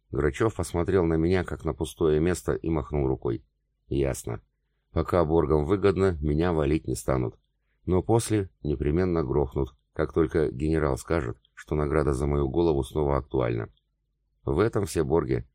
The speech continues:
Хотя, если разобраться, все человечество живет по таким же волчьим законам,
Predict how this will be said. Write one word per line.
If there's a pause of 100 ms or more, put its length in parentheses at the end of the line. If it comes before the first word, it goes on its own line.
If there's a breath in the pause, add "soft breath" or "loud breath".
(180)
Хотя, (480)
если
разобраться,
все
человечество
живет
по
таким
же
волчьим
законам,